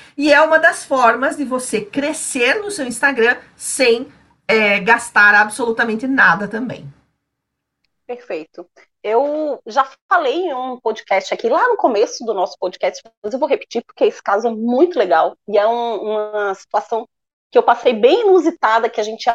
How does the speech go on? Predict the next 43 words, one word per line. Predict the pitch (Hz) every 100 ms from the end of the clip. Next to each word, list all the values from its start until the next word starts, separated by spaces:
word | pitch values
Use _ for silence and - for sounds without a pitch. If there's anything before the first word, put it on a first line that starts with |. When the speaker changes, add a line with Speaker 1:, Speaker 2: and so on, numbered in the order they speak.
| 233
Speaker 2:
acha | 214 -
que | 214 214
diferencial | 214 220 208 - 214
tem | 208
que | 208
ser | - -
coisa | 214 214
cara, | - 190 185 208 185
tem | 180 196
que | _
ser, | - 196
né, | 190 226 190 - 175 175 170 180 185 180
ali | 196 208
fora | - 202 214 214
do, | 208 190 180 - - _
do, | 180 208
do | 190
nosso | 208 208 226
orçamento. | - 202 185 196 247 240
Muitas | 208 202 _ - 202
vezes | 202
a | 202
gente | 208
acha | 202 -
que | 208
tem | 208
que | 233
investir | 214 226 240 - 254
uma | 262 226
grana | 214 214
muito | 214 269
grande | 262 226 233
pra | _
ter | -
um | 208
diferencial, | - 196 208 - _ 233 208
e |
eu | 262
gosto | 214 214
de | -
citar | - - 196
esse | 208 -
caso | 208 208 214 175